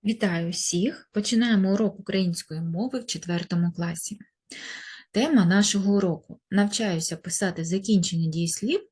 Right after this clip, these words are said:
третьої особи однини і множини теперішнього і майбутнього часу. Працюємо на сторінках сто п'ятдесят один, сто п'ятдесят три. А зараз записуємо в зошиті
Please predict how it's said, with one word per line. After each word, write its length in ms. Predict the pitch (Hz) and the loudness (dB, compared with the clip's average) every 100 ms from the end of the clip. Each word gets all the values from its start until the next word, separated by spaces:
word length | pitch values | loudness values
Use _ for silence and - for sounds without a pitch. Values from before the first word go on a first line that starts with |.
| - | -8
третьої 480 | 170 214 294 - 180 | -2 0 0 -2 -2
особи 600 | - 202 - 175 156 - | -2 -6 -4 -6 -6 -6
однини 560 | 170 160 160 151 156 170 | -4 -4 -4 -4 -4 -4
і 220 | - 190 | -2 -2
множини 760 | 170 160 156 156 160 165 233 359 - - - | 0 -2 -4 -8 -6 -4 -4 -6 -14 -18 -16
теперішнього 760 | - 160 - 233 349 349 240 233 | -14 -10 -4 -2 -2 -2 -2 -2
і 120 | - 311 | -2 0
майбутнього 600 | 180 156 185 196 185 180 | 0 0 -6 -4 -4 -4
часу. 440 | 208 208 - 160 - - - - | -6 -8 -10 -14 -16 -20 -20 -10
Працюємо 600 | - 208 208 165 156 165 | -2 -2 -2 -4 -4 -4
на 120 | 165 | -4
сторінках 600 | 170 - 185 202 254 359 | -4 -2 2 2 2 -2
сто 260 | - - 185 | -4 -4 -2
п'ятдесят 480 | 175 165 165 - - | -2 -4 -4 -6 -8
один, 320 | 160 165 320 | -4 -2 -2
сто 240 | - - | -4 -8
п'ятдесят 500 | - 165 165 - 175 | -4 -4 -4 -6 -8
три. 220 | 190 160 - _ _ _ _ _ _ _ _ _ - - - _ - | -10 -10 -12 _ _ _ _ _ _ _ _ _ -20 -20 -20 _ -4
А 120 | 165 | -4
зараз 380 | 160 135 214 349 | -2 -2 -2 -2
записуємо 680 | 170 - 214 - 196 175 | -4 -4 -4 -2 -2 0
в 40 | 175 | -2
зошиті 720 | 175 202 175 165 170 - - | 0 0 0 -2 -4 -12 -16